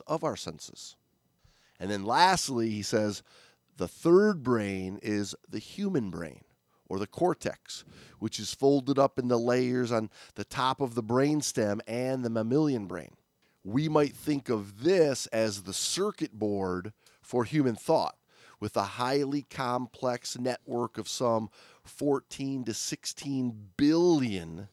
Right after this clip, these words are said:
neurons, neural connections that function both in conscious and unconscious thought. And this is controlling things like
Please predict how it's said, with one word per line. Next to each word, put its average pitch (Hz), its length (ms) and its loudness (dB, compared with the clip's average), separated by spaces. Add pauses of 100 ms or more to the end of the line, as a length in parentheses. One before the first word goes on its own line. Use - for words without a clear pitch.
(360)
neurons, 113 920 2 (480)
neural 135 360 6
connections 139 640 -2
that 123 160 -8
function 131 440 -4
both 123 380 0
in 113 200 -10
conscious 135 680 -6 (120)
and 117 640 -4
unconscious 110 600 -4
thought. - 280 -4 (460)
And 107 100 -4
this 123 160 0
is 113 100 -8
controlling 117 460 0
things 113 320 -6
like 104 340 -4